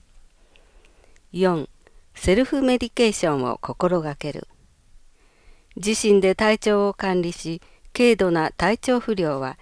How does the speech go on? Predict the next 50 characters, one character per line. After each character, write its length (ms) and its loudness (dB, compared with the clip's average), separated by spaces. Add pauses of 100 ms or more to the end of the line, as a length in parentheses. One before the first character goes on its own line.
(420)
市 140 -2
販 240 6
薬 260 2
等 300 0
を 140 2
利 180 -2
用 160 2
し 160 -6
ま 140 -2
し 160 -4
ょ 260 -4
う。 40 -20 (2750)
利 140 4
用 180 8
し 100 -8
て 140 -2
い 80 0
ま 120 0
す 140 -12
か？ 260 -6 (380)
ジ 140 2
ェ 60 6
ネ 140 8
リ 120 -2
ッ 120 -14
ク 140 -2
医 120 -2
薬 260 -4
品。 320 -10 (1300)
ジ 120 4
ェ 40 8
ネ 140 8
リ 140 2
ッ 80 -20
ク 160 2
医 60 2
薬 280 0
品 260 0
は、 180 -8 (320)
新 300 4
薬 280 4
の 180 2
特 220 -2
許 180 0
が 160 -2
切 160 -4
れ 100 0
た 180 -4
後 220 -6
に、 240 -8